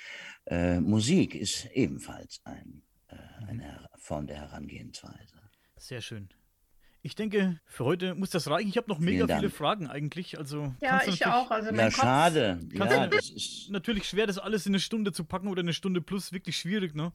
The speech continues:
Speaker 1: Ich
Speaker 2: Dein
Speaker 1: hoffe, ich hab euch nicht, äh, ich hab die, die Tendenz, äh, zu lange zu antworten. Da muss man mich immer, da muss man mir dann immer auf die Lippen hauen.
Speaker 2: <laughs> Alles
Speaker 1: Ja,
Speaker 2: gut. Ich bekomme ab und
Speaker 1: okay.
Speaker 2: zu mal das Feedback, dass die Gäste manchmal zu lange reden.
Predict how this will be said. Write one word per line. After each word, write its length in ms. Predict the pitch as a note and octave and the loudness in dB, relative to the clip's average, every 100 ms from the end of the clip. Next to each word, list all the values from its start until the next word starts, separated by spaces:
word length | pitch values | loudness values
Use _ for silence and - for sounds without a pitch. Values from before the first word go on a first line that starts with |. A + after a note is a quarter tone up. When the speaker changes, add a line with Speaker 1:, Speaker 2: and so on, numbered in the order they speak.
| - - _ _ | -10 -20 _ _
Speaker 1:
Ich 60 | - | 0
Speaker 2:
Dein 100 | C3 | 2
Speaker 1:
hoffe, 160 | C#3 | 2
ich 100 | C3+ | 2
hab 160 | C3 C3+ | 0 2
euch 260 | F#2+ A#2+ C#3 | 0 0 -2
nicht, 360 | C3 - - | -4 -6 -2
äh, 260 | A#2+ A#2+ A#2 | 0 2 0
ich 140 | A2+ | -4
hab 80 | B2 | -6
die, 460 | A#2+ A#2+ B2+ A#2 A#2 | -6 -2 -2 -4 -8
die 180 | A#2+ - | -8 -2
Tendenz, 600 | A#2 A2+ A#2 C#3 B2+ G#2 | 0 4 4 4 2 -2
äh, 140 | A2+ | -2
zu 220 | - E3 | 0 0
lange 600 | C#3+ C3 D#3+ D#3+ D3 A2 | 2 0 0 0 0 -4
zu 120 | - C3 | -2 -2
antworten. 440 | A#2 D3 C#3 C#3 | 0 0 0 0
Da 80 | C3+ | 0
muss 220 | C3 C3+ | -2 0
man 220 | C#3 C#3 C3 | 0 0 0
mich 180 | C3 B2+ | 0 0
immer, 280 | C3 C3 | -2 0
da 80 | B2+ | -2
muss 200 | C3 B2+ | -4 -4
man 120 | C#3 | -4
mir 80 | B2 | -4
dann 120 | B2 | -2
immer 160 | C3 A#2+ | -2 -2
auf 120 | A2+ | -4
die 100 | - | -6
Lippen 460 | A2+ C#3+ - A#2 F#2+ | -2 -2 0 -2 -2
hauen. 320 | D#2 C#2+ C2+ - - | -4 -8 -14 -8 -4
Speaker 2:
<laughs> 720 | - E3 - - - - - | -4 -4 -8 -12 -20 -20 -2
Alles 260 | F3 F#3 | 2 2
Speaker 1:
Ja, 60 | G2 | 4
Speaker 2:
gut. 280 | A#3 C3+ - - - F2 | 2 2 -4 -12 -14 -10
Ich 140 | F3 | -8
bekomme 240 | - A3 A3 | 0 0 2
ab 40 | |
und 80 | G#3+ | -2
Speaker 1:
okay. 80 | D#3+ | 0
Speaker 2:
zu 100 | A#3+ | 0
mal 80 | G3 | 2
das 160 | E3 | 0
Feedback, 440 | - A#3 - E3 - | -2 -4 0 0 0
dass 200 | F3 - | -6 -6
die 100 | D#3+ | -6
Gäste 300 | F#3 F#3 F#3+ | -6 -6 -2
manchmal 300 | F#3+ F#3 - | 0 2 0
zu 160 | - | -4
lange 260 | F#3 F3 D3+ | -2 -2 -2
reden. 320 | F3+ E3 E3 | -4 -6 -8